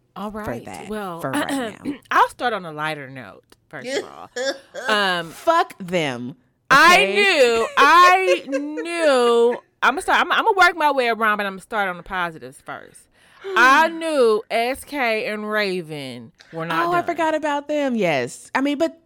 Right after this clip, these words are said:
Speaker 2: <sighs> they had no issue, so yes, I, I left them out. Sorry.
Speaker 1: I knew they were not done,
Speaker 2: <laughs>
Speaker 1: right? And I understood the love she had for S K. And I feel
Speaker 2: Yes.
Speaker 1: like I read their relationship really, really well. So I am happy about that, right? She love S K.
Speaker 2: Mm-hmm.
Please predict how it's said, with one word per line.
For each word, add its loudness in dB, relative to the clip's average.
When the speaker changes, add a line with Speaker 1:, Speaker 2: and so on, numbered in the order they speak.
Speaker 2:
<sighs> -6
they 2
had -2
no -4
issue, -6
so -8
yes, -12
I, -12
I -12
left -18
them -18
out. -20
Sorry. -4
Speaker 1:
I 2
knew -4
they 2
were -2
not 0
done, -10
Speaker 2:
<laughs> -20
Speaker 1:
right? 0
And 0
I 4
understood 2
the 2
love 0
she -8
had -4
for -10
S -8
K. -8
And -2
I 0
feel -12
Speaker 2:
Yes. -8
Speaker 1:
like 0
I 0
read -2
their -4
relationship -6
really, -6
really -10
well. -8
So -8
I 0
am -4
happy -10
about 2
that, -6
right? -4
She -8
love -2
S -6
K. -12
Speaker 2:
Mm-hmm. -10